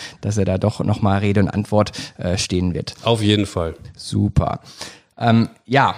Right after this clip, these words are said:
Speaker 1: ihr seid erfolgreich mit Employer Branding. Ähm,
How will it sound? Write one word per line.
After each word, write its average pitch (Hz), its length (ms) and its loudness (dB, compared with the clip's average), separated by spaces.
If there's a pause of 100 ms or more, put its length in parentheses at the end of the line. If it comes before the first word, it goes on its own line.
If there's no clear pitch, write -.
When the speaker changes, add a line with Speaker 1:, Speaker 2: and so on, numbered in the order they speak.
(640)
Speaker 1:
ihr 147 120 0
seid 147 160 2
erfolgreich 135 840 0
mit 143 320 2
Employer 139 560 0
Branding. 135 680 2
Ähm, 113 500 2